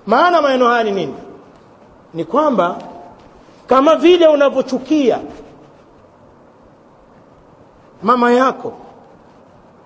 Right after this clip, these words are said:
binti yako, dada yako,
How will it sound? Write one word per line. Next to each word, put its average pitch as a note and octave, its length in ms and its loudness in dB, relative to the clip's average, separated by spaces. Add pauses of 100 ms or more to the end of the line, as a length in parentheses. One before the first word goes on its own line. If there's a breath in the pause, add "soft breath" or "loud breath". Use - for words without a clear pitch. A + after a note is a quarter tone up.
(220)
binti B3 420 0
yako, C4 400 0 (920)
dada A#3 240 4
yako, B3+ 500 -2